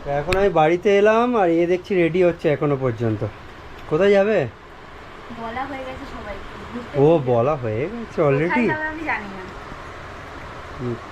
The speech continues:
Speaker 1: কোথায় যাবে জানো না?
Speaker 2: তো এতগুলো শাড়ি পাল্টে লাস্টে এটাই আবার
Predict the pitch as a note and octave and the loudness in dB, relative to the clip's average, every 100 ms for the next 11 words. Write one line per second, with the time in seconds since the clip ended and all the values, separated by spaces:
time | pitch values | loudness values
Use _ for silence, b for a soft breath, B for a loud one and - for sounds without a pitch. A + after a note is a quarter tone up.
0 | - B2 D3+ D3+ D3 D#3+ D3+ C#3 G3 C3 | -6 -6 0 2 2 2 2 2 0 -2
1 | G2+ - - C#4+ C#4 C#4+ C#4+ F4 F#4 G4+ | -6 -10 -6 -4 -2 -2 -4 -8 -8 -10
2 | - C#4 D#4+ E4+ D4+ E4 F#4 D#4+ - D4 | -4 -4 -4 -2 -2 -2 -4 -4 -4 -4
3 | C#4 C#4+ C4 A#3+ | -2 0 -2 -4